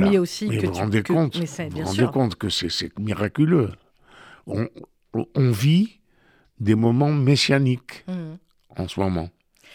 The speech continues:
Speaker 1: Et alors, le public d'Arabie Saoudite, on sait à
Speaker 2: Alors,
Speaker 1: quel point tu es aimé dans
Speaker 2: alors,
Speaker 1: les, dans les pays arabes,
Speaker 2: euh,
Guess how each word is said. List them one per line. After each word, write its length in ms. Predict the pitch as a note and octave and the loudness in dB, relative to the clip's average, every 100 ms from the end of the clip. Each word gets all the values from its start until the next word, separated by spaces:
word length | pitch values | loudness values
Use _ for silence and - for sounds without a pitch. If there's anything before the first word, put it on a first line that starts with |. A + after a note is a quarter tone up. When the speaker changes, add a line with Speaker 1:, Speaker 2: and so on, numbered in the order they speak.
| - - | -16 -4
Speaker 1:
Et 60 | |
alors, 140 | F3+ G3 | 0 2
le 100 | G#3+ | 0
public 380 | A#3 G#3 A3+ F#3+ | -2 -2 -2 0
d'Arabie 400 | G3 F#3 F3+ F3+ | 0 0 -2 -2
Saoudite, 540 | G3 F3+ F3 F3 E3 | 2 2 0 -4 -6
on 100 | F#3+ | -4
sait 160 | F#3 A#3 | 0 4
à 60 | A3 | 4
Speaker 2:
Alors, 120 | G3 | 4
Speaker 1:
quel 140 | A3 | 0
point 220 | G3 G#3+ G3+ | 0 -2 0
tu 200 | - F#3+ | 0 2
es 120 | G#3+ | 4
aimé 320 | G#3+ A3 A3+ | 4 4 4
dans 60 | E3+ | 4
Speaker 2:
alors, 260 | F#3+ F#3 | 6 4
Speaker 1:
les, 100 | F#3 - - E3+ | 2 -4 -10 0
dans 120 | G3 | 2
les 100 | G3 | 2
pays 340 | - G#3+ G#3+ | 2 0 2
arabes, 540 | G3 F#3 G3 A3+ C#4 | -2 -2 0 0 -2
Speaker 2:
euh, 60 | G#3 | -4